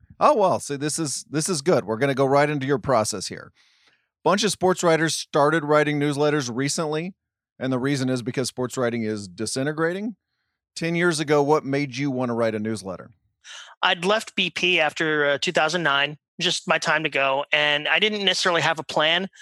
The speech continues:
Speaker 2: Uh, I was four months into to, twenty ten. I just had a daughter, and I was really at loose ends. And one of the things that I found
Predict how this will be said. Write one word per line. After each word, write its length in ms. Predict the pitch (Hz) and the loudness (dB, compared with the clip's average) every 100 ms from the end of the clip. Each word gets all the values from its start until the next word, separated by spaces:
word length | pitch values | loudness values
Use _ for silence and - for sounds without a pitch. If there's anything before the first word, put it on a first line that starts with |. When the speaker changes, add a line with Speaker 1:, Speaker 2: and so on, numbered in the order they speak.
| - - - - | -20 -20 -16 -2
Speaker 2:
Uh, 260 | 151 147 143 | 2 2 2
I 40 | |
was 160 | 160 - | 0 -2
four 300 | - 190 196 | -2 0 2
months 600 | 190 185 - - - - _ | 0 0 -4 -4 -4 -8 _
into 880 | 180 165 - 170 160 156 156 151 151 - _ _ _ | -4 -2 -2 -2 -2 -2 -4 -4 -6 -12 _ _ _
to, 140 | - 196 | -2 -2
twenty 320 | - 185 170 | 0 0 0
ten. 380 | - 139 151 147 | 0 0 -2 -2
I 100 | 156 | -2
just 240 | 151 151 - | 0 -2 0
had 140 | 160 | 0
a 60 | 139 | 0
daughter, 440 | 151 156 156 135 | 0 2 2 0
and 180 | 135 151 | 0 0
I 60 | 147 | 0
was 140 | 139 | 0
really 200 | 170 170 | 0 2
at 120 | 139 | 0
loose 240 | 151 151 - | -2 -2 0
ends. 340 | 160 151 135 | 0 0 -2
And 140 | 139 170 | -4 0
one 100 | 220 | 0
of 60 | |
the 80 | 202 | 0
things 300 | - 170 160 | 0 -2 0
that 100 | 151 | 0
I 140 | 156 | 0
found 520 | 160 156 147 139 139 | 0 0 2 0 -4